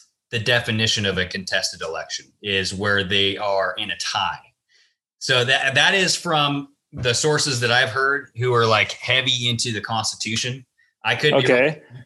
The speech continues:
Speaker 1: I could be wrong.
Speaker 2: So, so what do they just, what hap-, do they just toss out those states then?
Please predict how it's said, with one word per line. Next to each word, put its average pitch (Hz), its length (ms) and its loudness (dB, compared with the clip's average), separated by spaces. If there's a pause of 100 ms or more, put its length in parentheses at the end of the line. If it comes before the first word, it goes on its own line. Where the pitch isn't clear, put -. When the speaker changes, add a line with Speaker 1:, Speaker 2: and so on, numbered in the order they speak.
(100)
Speaker 1:
I 113 60 -2
could 135 140 -2
be 123 80 0
wrong. 113 100 2
Speaker 2:
So, 151 460 6 (360)
so 160 280 4
what 151 220 6
do 135 60 0
they 139 180 4
just, 135 280 -2
what 143 160 4
hap-, 139 260 0 (120)
do 151 120 0
they 147 100 4
just 131 200 -2
toss 127 300 -2
out 127 200 2
those 123 220 -4
states 123 340 -2
then? 170 260 -2